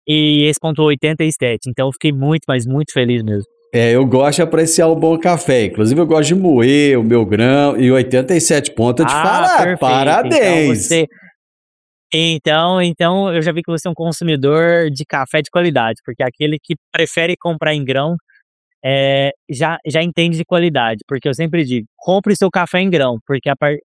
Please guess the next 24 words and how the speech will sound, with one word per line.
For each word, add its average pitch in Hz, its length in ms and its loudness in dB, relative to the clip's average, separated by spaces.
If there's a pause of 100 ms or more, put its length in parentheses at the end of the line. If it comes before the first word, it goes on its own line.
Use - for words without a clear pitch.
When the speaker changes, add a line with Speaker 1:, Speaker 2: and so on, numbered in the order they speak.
(120)
Speaker 1:
comprando 170 400 0
em 180 140 2
grão 151 220 0
você 170 200 -4
tá 185 220 -2
vendo 156 420 -2
o 185 40 -2
que 202 100 -10
que 180 100 -12
você 175 240 -4
está 165 280 -4 (400)
consumindo, 170 720 0 (500)
porque 160 460 0
depois 165 320 0
que 214 100 0 (100)
torre 151 340 -2
e - 20 -6
moe, 156 460 -2 (500)
é, 135 380 0
você 147 240 -6
já, 143 100 -2 (240)
você 151 200 -4
já, 165 100 0 (400)
já, 160 160 -2